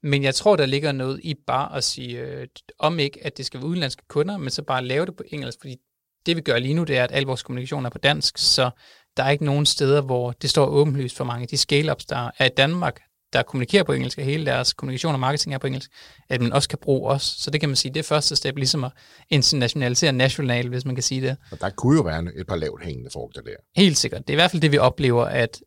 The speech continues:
Speaker 1: hele vores, øh, sådan engelsk content marketing omsætning kommer fra danske kunder, der bare markedsfører sig i udlandet nu som det første naturlige step. Så det er helt klart den, der står øverst på listen.
Speaker 2: Godt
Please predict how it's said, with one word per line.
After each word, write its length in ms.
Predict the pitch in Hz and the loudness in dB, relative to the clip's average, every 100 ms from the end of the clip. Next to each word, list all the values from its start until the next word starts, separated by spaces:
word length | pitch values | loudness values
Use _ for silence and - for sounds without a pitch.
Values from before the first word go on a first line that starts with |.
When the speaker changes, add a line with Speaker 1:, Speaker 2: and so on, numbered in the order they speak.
| _ | _
Speaker 1:
hele 240 | - 170 196 | -2 2 2
vores, 380 | 135 117 - 131 | 2 0 -2 -4
øh, 460 | 117 117 117 120 | -6 -6 -6 -6
sådan 240 | 120 131 - | -8 -10 -2
engelsk 260 | 170 156 - | 0 0 -2
content 200 | 127 123 | -4 -4
marketing 360 | 120 127 - - | -2 -2 -4 -4
omsætning 460 | 143 139 135 127 | -4 -4 -8 -4
kommer 220 | - 165 | 0 0
fra 120 | 135 - | -2 0
danske 280 | 123 135 - | 0 0 -8
kunder, 340 | - 120 127 127 _ | -4 0 0 -2 _
der 60 | 127 | -2
bare 200 | - 117 | 4 4
markedsfører 460 | 117 120 127 - 123 | 4 2 0 -4 -4
sig 140 | 123 | -2
i 40 | |
udlandet 460 | 123 135 135 120 120 | 0 2 2 2 -2
nu 160 | 123 123 | -2 -2
som 400 | - 113 117 123 _ _ | 0 0 -2 -6 _ _
det 80 | 135 | -2
første 400 | - 127 - 135 147 | 0 0 -2 -6 -4
naturlige 420 | 131 143 123 120 | -2 -2 -2 -4
step. 320 | - 135 - | -4 -6 0
Så 200 | - 120 - _ _ _ _ | 0 0 -4 _ _ _ _
det 60 | 185 | 6
er 40 | |
helt 140 | 165 165 | 6 6
klart 220 | 143 - | 2 2
den, 120 | 135 | -2
der 60 | 127 | -2
står 380 | - 127 123 120 _ - | -2 -2 -2 -8 _ -2
øverst 200 | 147 - | 0 0
på 80 | 131 | -2
listen. 320 | 127 135 127 | -4 -6 -2
Speaker 2:
Godt 220 | 117 117 | 4 4